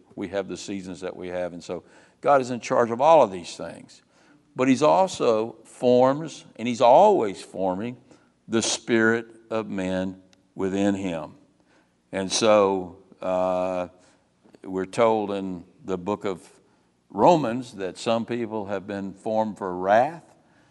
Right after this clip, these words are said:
and some people have been formed for mercy. And so when you see someone with a wicked spirit,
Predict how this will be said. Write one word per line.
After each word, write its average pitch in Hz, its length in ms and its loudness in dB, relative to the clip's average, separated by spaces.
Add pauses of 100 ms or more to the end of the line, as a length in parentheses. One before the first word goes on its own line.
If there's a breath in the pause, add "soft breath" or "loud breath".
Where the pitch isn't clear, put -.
(120)
and 92 120 -10
some 120 240 -4
people 117 300 -2
have 113 100 -4
been 117 200 -4
formed 123 300 -4
for 131 100 -6
mercy. 143 460 -4 (640 soft breath)
And 95 140 -10
so 123 460 2 (160)
when 117 180 -2
you 123 180 2
see 143 280 0
someone 117 420 -2
with 113 140 -4
a 101 160 -6 (360)
wicked 131 460 -2
spirit, 131 640 -2